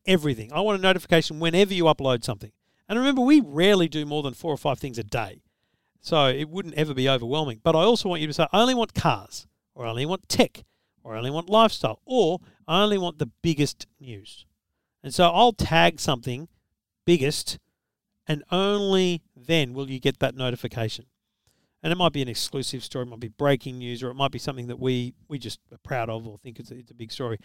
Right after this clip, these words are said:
And those, I'm not gonna make a guarantee, but those would be certainly never more than one a day. So maybe a few a week. And I think that getting those push notifications allows me to really make sure that you've got that one-to-one connection. 'Cause remember, right now,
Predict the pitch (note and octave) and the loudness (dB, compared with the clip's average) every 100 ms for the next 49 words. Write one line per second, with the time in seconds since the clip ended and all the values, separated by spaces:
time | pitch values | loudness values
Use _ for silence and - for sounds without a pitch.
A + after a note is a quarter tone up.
0 | _ _ - D3+ D#3 F#3+ E3+ D3+ D#3 F3+ | _ _ -4 -2 2 4 4 2 -2 -2
1 | D3+ C3 B2+ A#2 C3+ A2 - D3 A#2 D#3 | -2 -2 -2 0 -2 -2 -4 -4 -2 0
2 | D3 C#3 B2 B2+ A#2+ _ _ _ _ - | 0 -4 -6 -6 -8 _ _ _ _ -2
3 | - G#3+ F#3 E3 D#3+ D#3 C3+ B2+ A#2 G#2+ | 4 4 4 0 0 0 -2 -6 -6 -6
4 | G#2 G2 _ _ _ _ _ _ _ _ | -8 -14 _ _ _ _ _ _ _ _
5 | _ _ _ _ _ _ _ _ _ - | _ _ _ _ _ _ _ _ _ -8
6 | A2+ A2 G#2 G2+ _ _ _ _ _ _ | -4 -4 -4 -10 _ _ _ _ _ _
7 | _ _ B2 B2 A#2 A#2+ _ A#2+ - C#3+ | _ _ -6 -4 -4 -8 _ -16 -8 -6
8 | A2+ G#2 A2 - _ - _ _ _ _ | -6 -8 -14 -20 _ -20 _ _ _ _
9 | C3+ C3+ - C#3+ C#3+ B2+ E3 F3 D3+ C3 | -6 -4 -4 -8 -10 0 0 2 -2 -4
10 | - E3 - C3+ - - C3+ B2 A#2+ B2 | -10 -12 -6 -6 -8 -4 -4 -4 -6 -2
11 | C3 A#2+ B2+ B2 C#3 D#3+ D#3 C#3 B2+ - | 0 -2 -6 -8 -2 0 0 -2 -6 -8
12 | C3 B2+ B2+ D3+ - C3 A#2+ C#3 D3+ D3 | -10 -10 -8 -6 -2 -2 0 -2 -2 -4
13 | C#3 B2 - B2+ - A#2 D#3 G#3+ C#4 F3 | -6 -6 -6 -10 -10 -12 -10 -4 -2 2
14 | A3 C4+ D#3 C3+ G#2+ | 2 2 2 0 0